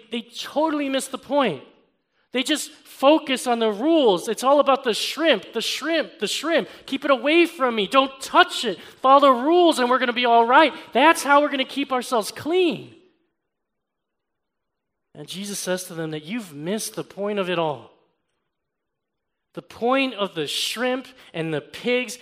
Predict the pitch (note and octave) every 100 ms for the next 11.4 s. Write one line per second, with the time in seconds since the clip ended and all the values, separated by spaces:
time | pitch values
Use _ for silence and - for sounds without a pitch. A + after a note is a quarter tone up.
0 | - D#3+ F3+ A#3+ C#4 C4+ - A#3+ B3 A#3+
1 | G#3+ - G#3 G#3+ A3+ F#3+ F#3 G#3 A3 A3
2 | F#3+ A3+ G#3+ E3+ - - G3 - - -
3 | - A3+ A3 A3 G3 - - C4 C#4 C4+
4 | - - - G3 A3+ G#3+ G#3 - A#3 C4
5 | C4 A3 A3+ - - G3+ G#3 G3+ F#3 D#3
6 | - C4+ B3+ C3+ - - _ _ _ _
7 | _ _ _ _ - G#3+ - A3+ - -
8 | C4 D4 B3+ A#3+ A3+ A#3+ C4 A#3+ A#3 G3
9 | G3+ - A#3+ C4+ B3 A3+ G3+ G#3+ F#3+ G3
10 | D3+ - D4 - A3+ A3 G3+ G#3+ G3 -
11 | C4 C4+ B3+